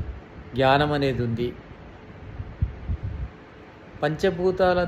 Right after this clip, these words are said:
ద్వారానే తయారైన ఈ శరీరంలో అవి ఎలా ఉన్నాయి? దానికి ఏం సమాధానం చెప్తారంటే, పంచభూతాల్లో కొద్దిగా ఉండేవి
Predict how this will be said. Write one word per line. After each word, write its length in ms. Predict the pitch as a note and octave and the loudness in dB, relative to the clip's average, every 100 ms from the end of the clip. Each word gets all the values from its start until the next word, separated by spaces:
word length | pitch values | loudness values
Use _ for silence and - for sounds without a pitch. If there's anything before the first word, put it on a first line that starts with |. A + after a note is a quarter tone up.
| - | 2
ద్వారానే 500 | D#3 D#3+ E3 E3+ G3 A3+ - | 4 6 6 2 0 -2 4
తయారైన 500 | C#3+ D3 D#3 D#3 D3 | 6 8 6 2 0
ఈ 100 | B2+ | -2
శరీరంలో 640 | A#2+ C#3 B2 C3+ B2+ A#2 C3+ | 0 0 0 0 0 0 0
అవి 180 | C3 C3+ | 2 4
ఎలా 180 | D3 F3 | 6 6
ఉన్నాయి? 360 | F3 E3+ E3+ E3+ - - - - - - - - - - - - - - | 4 2 0 -2 -8 -10 -10 -16 -18 -14 -14 -14 -14 -10 -8 -8 -10 -2
దానికి 280 | C#3 C3+ C#3+ | 2 2 2
ఏం 100 | D3 | 2
సమాధానం 500 | D3 D3 C#3+ C#3+ C#3 | 4 4 6 4 4
చెప్తారంటే, 600 | C3+ B2 C#3 C3+ C3+ C3 G3 - - - - - - - - | 2 2 4 4 4 2 0 -2 -14 -16 -16 -14 -14 -12 -2
పంచభూతాల్లో 960 | - C#3+ D#3+ C#3 D3 C#3+ C#3 C3+ C#3 F#3+ A#3+ - - - - - - - - - | 2 6 6 6 2 4 4 6 4 2 0 -8 -12 -12 -14 -12 -10 -10 -8 4
కొద్దిగా 400 | D#3+ C3 D#3+ D#3 | 4 6 8 10
ఉండేవి 480 | C#3+ C3 B2+ B2+ | 8 4 2 2